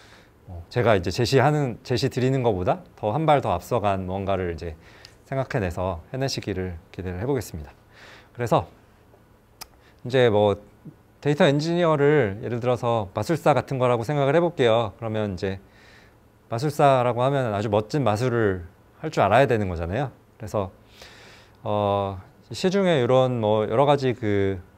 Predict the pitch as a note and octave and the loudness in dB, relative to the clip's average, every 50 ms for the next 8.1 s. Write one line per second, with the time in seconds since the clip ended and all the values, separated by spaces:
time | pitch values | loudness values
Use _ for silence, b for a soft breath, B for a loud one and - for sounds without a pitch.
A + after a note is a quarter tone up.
0 | _ - - F3 F3+ E3 C3 G#2+ G#2+ A2 A#2 A#2+ A#2 G#2+ - C#3 C3+ C3+ - - | _ -4 -2 0 2 2 2 0 0 -2 -2 -4 -4 -2 -2 -2 -2 -4 -6 -6
1 | A#2+ C#3 C3+ C#3 B2 F#2 F#2+ F#2+ G2 A#2 D3 B2+ G2+ G2 G#2 - - _ B B | -4 -2 0 0 0 -2 -2 -2 0 0 0 0 0 -2 -10 -18 -20 _ B B
2 | B B B B B B - C3+ D#3 E3 D#3+ D#3 D#3 D3 E3+ F3 G3+ G3+ G3+ - | B B B B B B -6 -2 -2 0 2 0 2 2 2 2 2 0 -2 -2
3 | F#3 F3+ E3 D3+ D#3 D#3 D3+ D3+ D3+ D#3 D#3 D3+ D3+ D3+ C#3+ - B B B B | 0 0 2 4 4 4 4 4 4 2 2 0 0 -2 -4 -6 B B B B
4 | B B B B _ b b b b b b b b b _ _ - A#2+ A#2 A#2 | B B B B _ b b b b b b b b b _ _ -8 -6 -4 -2
5 | A#2 A#2 A#2 A#2+ A#2 A#2 - - - - B2 A#2 A2+ A2 G#2+ - - - - C3 | -2 -2 -2 -4 -6 -8 -8 -10 -6 -2 0 2 2 0 -2 -4 -10 -8 -2 2
6 | C3 C#3 C#3 F3 F#3 F#3+ G3 F#3+ F#3+ F#3+ F#3+ - E3 B2 A#2 A#2+ B2 C#3+ D3+ D#3 | 2 4 4 4 4 4 4 4 2 0 2 4 4 4 6 4 2 2 0 0
7 | D3+ D3+ D3 C#3+ D3 C#3+ C3+ C#3 C3+ C3+ C3+ C3 C3 C3+ B2+ - - - - - | 2 2 4 4 4 4 2 2 2 2 2 2 0 0 -2 -4 -8 -12 -10 -10
8 | A2+ - | -10 -10